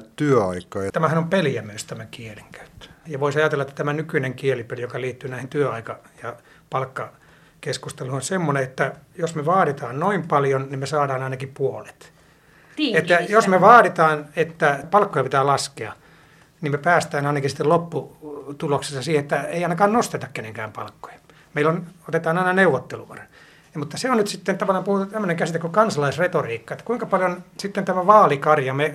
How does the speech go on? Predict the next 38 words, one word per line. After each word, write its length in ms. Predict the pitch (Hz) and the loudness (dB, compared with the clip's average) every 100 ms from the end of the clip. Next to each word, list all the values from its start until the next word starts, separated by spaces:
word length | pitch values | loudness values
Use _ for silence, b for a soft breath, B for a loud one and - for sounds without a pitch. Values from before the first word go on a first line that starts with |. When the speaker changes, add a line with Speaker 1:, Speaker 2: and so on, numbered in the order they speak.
| 160 | 0
Speaker 2:
kansalaiset 540 | 185 180 131 127 123 | 0 0 0 -4 -4
olemme, 280 | 151 147 147 B B B B B - - | -6 -6 -8 B B B B B -20 -10
kuinka 240 | - 226 180 | -4 0 2
kouliintuneita 640 | 208 202 151 139 139 143 | 4 4 2 0 -4 -2
me 60 | 143 | -2
olemme 320 | 147 147 147 - | -2 -4 -6 -4
kuuntelemaan 600 | 196 156 143 123 123 123 | -2 -2 -4 -8 -8 -6
ja 80 | |
lukemaan 440 | 139 143 131 107 107 | -6 -6 -8 -8 -14
tätä, 300 | 104 - 110 _ _ | -16 -16 -20 _ _
tätä 200 | 139 113 | -14 -14
kieltä. 440 | - 123 110 98 - b b b b | -12 -10 -10 -12 -20 b b b b
Että 180 | 143 180 | -8 -4
onko 180 | 214 175 | -4 0
meillä 220 | 160 160 | 2 2
ymmärrystä 500 | 214 190 135 - 147 | 2 2 0 -2 -6
siitä, 500 | - 170 135 127 110 - - | -4 -2 -4 -6 -14 -18 -14
että 300 | 143 - 143 139 | -14 -10 -8 -6
mitä 220 | 165 165 | -4 -2
peliä 340 | 170 156 135 | -2 -2 -2
tässä 240 | 117 - 151 | -6 -10 -6
pelataan. 640 | 165 151 113 - 110 104 - b b b b b - | -2 -2 -2 -8 -12 -12 -18 b b b b b -10
Että 160 | 165 | -4
tota, 340 | 151 147 156 - | 0 2 0 0
tä-, 260 | 185 185 180 | -8 -6 -2
tämmöistä 320 | 175 170 165 | -2 0 -2
niin 120 | 165 | -2
kuin 340 | 165 165 143 - | -2 -4 -8 0
kielitietoisuudesta 1040 | 202 175 147 170 165 135 117 120 113 - | 4 4 4 4 4 0 -8 -10 -12 -14
puhutaan 380 | - 117 120 117 | -14 -14 -12 -12
myös. 200 | 120 117 | -10 -10
Ja 60 | 139 | -6
meidän 180 | 151 139 | -6 -6
pitäisi 200 | 143 156 | -6 -6
niin 60 | |
kuin 80 | 156 | 0
jollakin 280 | 165 143 139 | 0 0 -4
tavalla 440 | 139 135 131 131 | -6 -6 -6 -10